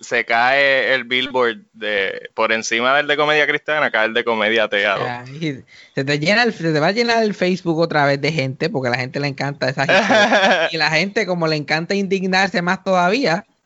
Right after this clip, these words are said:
Speaker 2: después se te triplica cuando te, se enteren del chisme completo.
Speaker 1: Sí, sí.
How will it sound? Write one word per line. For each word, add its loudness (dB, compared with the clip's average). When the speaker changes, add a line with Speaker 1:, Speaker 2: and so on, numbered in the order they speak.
Speaker 2:
después -2
se 0
te -4
triplica 0
cuando -2
te, -4
se -4
enteren 2
del 0
chisme 0
completo. 0
Speaker 1:
Sí, -2
sí. -16